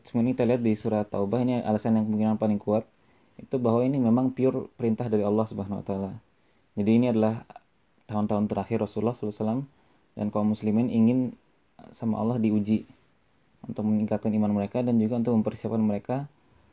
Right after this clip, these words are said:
eh, untuk peperangan, peperangan-peperangan yang akan, eh, mereka le-, lewati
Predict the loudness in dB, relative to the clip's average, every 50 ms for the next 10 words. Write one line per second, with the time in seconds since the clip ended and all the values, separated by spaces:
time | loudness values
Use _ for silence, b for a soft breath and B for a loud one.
0 | _ _ -12 -8 -8 -8 -8 -10 -6 -4 -4 -2 0 0 -2 -2 -4 _ _ _
1 | -20 -20 -20 -20 -20 -20 -20 -18 _ -8 -4 -2 -2 -2 -2 -4 -8 -6 -2 -2
2 | 0 0 0 -2 -2 -4 -2 0 2 2 2 2 2 0 0 0 2 2 2 0
3 | -2 -8 -12 -8 -6 -4 -2 -2 -4 -2 -2 0 0 0 0 -2 -2 -4 -2 0
4 | 0 0 0 -2 -2 -4 -4 -4 -4